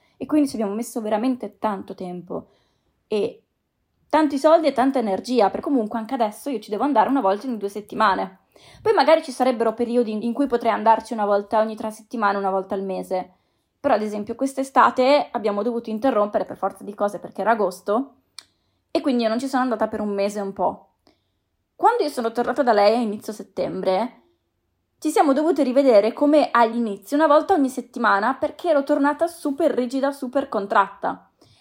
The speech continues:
E io, sì, mi sentivo un po' più contratta rispetto a prima, però allo stesso tempo non è che ci avessi fatto più che tanto caso.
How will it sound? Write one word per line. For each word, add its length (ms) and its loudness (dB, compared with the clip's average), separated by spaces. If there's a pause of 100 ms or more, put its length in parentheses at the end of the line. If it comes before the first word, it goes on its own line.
E 140 6
io, 280 6
sì, 300 -10
mi 140 -2
sentivo 720 -4
un 100 -8
po' 140 -12
più 100 -12
contratta 460 -8
rispetto 340 -12
a 40 -12
prima, 340 -8
però 460 2 (360)
allo 200 2
stesso 260 -8
tempo 280 -4
non 180 2
è 100 2
che 200 -4
ci 120 -4
avessi 320 -6
fatto 340 -4 (140)
più 260 -4
che 160 -2
tanto 340 -4
caso. 600 0